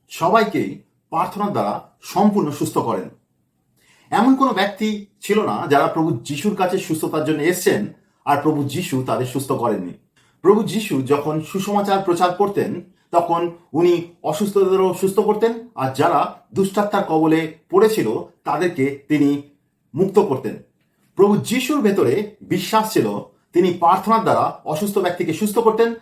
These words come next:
আর যারা দুষ্টাত্মার কবলে পড়েছিল তাদেরকে তিনি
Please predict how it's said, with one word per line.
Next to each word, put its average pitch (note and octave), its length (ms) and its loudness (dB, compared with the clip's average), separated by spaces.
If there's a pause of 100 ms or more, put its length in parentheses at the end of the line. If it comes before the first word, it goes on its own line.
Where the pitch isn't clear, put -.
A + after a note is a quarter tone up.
(120)
আর C#3 100 -2
যারা D#3 200 2
দুষ্টাত্মার G3+ 500 -2
কবলে E3 320 0
পড়েছিল G3 460 2 (140)
তাদেরকে E3+ 640 0 (100)
তিনি E3+ 380 0